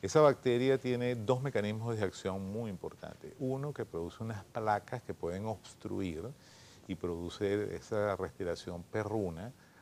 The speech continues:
o puede producir ahogo por las membranas tan, tan dimensionadas, pues, que obstruyen la vía. Y por otra parte, que es la parte más seria de la enfermedad, es que esa bacteria produce una toxina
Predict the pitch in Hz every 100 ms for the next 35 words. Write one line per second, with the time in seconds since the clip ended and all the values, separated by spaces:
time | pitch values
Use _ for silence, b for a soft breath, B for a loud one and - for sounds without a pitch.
0 | B 92 87 92 104 107 87 - 87 85
1 | 90 110 87 78 76 78 - 85 82 80
2 | 87 80 80 82 87 87 101 - 80 76
3 | 73 - - - - - _ - - 50
4 | 50 50 50 50 50 50 - - - -
5 | 87 92 87 87 - 85 101 90 - -
6 | 82 - - 80 - 87 82 85 78 80
7 | - - - B B B B B 113 101
8 | 107 107 147 139 117 120 - 95 107 104
9 | - 104 - 98 98 - 113 92 92 85
10 | 82 80 - 98 113 101 101 B B B
11 | B B 104 - 127 123 123 - - 110
12 | - 139 120 - 117 120 107 98 117 117
13 | 113 113 - 131 95 80 135